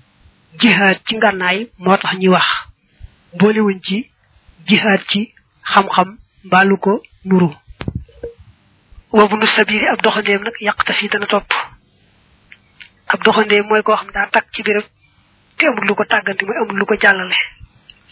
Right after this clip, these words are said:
Su fekkee ne fa mu dëkk sax am na fa alal, waaye nag amut ko mën a lebal ba mu dem ba foofa, kooku teewu ko loro. Bu fekkee ne fa mu dëkk nag moom am na fa alal, te gis na ko mën a lebal fii ba mu dem ba àgg, kon kooku loroo tudd aajo ñu koy jox.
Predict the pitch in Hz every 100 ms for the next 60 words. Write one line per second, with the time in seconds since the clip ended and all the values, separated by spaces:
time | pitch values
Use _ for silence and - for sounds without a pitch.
0 | - - _ _ - - 208 226 226 214
1 | 214 - - 220 233 220 - - 233 220
2 | 240 233 202 208 208 208 - _ - 214
3 | - 226 208 202 208 196 190 208 208 196
4 | 202 190 247 _ _ _ _ - - -
5 | 190 - 220 208 202 196 185 - _ _
6 | _ _ - - _ - 233 240 220 214
7 | 226 226 226 214 202 226 220 208 190 190
8 | - - 208 196 226 _ _ - _ _
9 | - - 220 - 226 - 214 208 220 -
10 | - 214 214 202 196 202 214 202 240 240
11 | 196 226 _ - 190 208 208 214 202 196
12 | 190 - 220 202 190 202 202 190 190